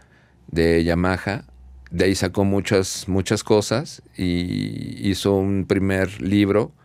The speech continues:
que después lo, lo pulió y sacó otro, un segundo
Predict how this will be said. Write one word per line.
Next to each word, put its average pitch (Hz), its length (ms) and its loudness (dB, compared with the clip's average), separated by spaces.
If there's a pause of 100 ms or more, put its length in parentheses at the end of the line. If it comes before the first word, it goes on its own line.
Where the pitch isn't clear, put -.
(800)
que 90 100 2
después 95 440 2
lo, 101 380 4
lo 90 160 0
pulió 101 520 4
y 90 140 -4
sacó - 260 -4
otro, 85 200 0
un 90 120 0
segundo 87 580 0